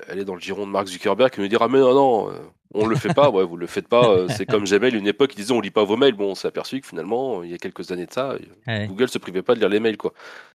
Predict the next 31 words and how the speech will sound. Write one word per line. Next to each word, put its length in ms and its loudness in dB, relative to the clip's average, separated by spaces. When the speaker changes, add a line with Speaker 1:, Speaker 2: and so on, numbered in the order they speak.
Speaker 1:
Donc, 300 -6
euh, 360 0
donc 220 -8
voilà. 240 4
Ou 120 2
est-ce 120 2
que 80 2
c'est 120 -2
d'avoir 420 4
un 120 0
compte 240 -2
générique 480 -2
Meta 360 0
tout 280 -10
en 100 4
haut, 200 4
avec 240 0
à 20 4
la 60 4
limite 240 -2
Speaker 2:
Mm, 120 -12
mm. 40 -10
Speaker 1:
les 160 0
infos 240 0
que 160 -18
tu 220 -8
renseignes, 460 -2
euh, 520 -4
né-, 240 -6
Speaker 2:
Oui. 200 -2
Speaker 1:
le, 160 -18